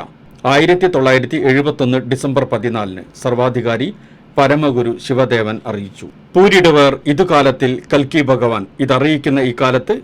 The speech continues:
കൽക്കി ഭഗവാൻ. പൂർവാവതാരം. "ഇതൻ മുന്നം കിരീട്ടിനായി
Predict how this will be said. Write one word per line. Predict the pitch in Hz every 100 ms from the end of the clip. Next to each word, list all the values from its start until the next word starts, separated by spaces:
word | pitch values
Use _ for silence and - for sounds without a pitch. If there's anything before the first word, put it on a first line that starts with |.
| -
കൽക്കി | 135 131 135
ഭഗവാൻ. | 107 107 113 98 92 - -
പൂർവാവതാരം. | - 156 151 131 127 113 104 87 - - - - - - - -
"ഇതൻ | 147 196 196
മുന്നം | 185 160 151 147 208 - -
കിരീട്ടിനായി | 165 185 180 185 175 165 151